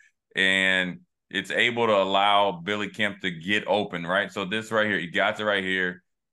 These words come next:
right? Look how wide his base is right there. That is too wide right there.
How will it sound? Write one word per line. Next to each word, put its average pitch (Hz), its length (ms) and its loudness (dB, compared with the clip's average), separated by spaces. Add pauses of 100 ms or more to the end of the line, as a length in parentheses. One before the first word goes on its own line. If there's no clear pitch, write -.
(140)
right? 98 320 2 (320)
Look 117 100 -6
how 117 220 2
wide 104 320 2
his 98 180 -6
base 95 380 -8
is 92 260 -4
right 92 260 -2
there. 85 280 -4
That 101 200 2
is 85 240 -8 (460)
too 147 140 -6
wide 85 420 2
right 85 220 -4
there. 90 340 -2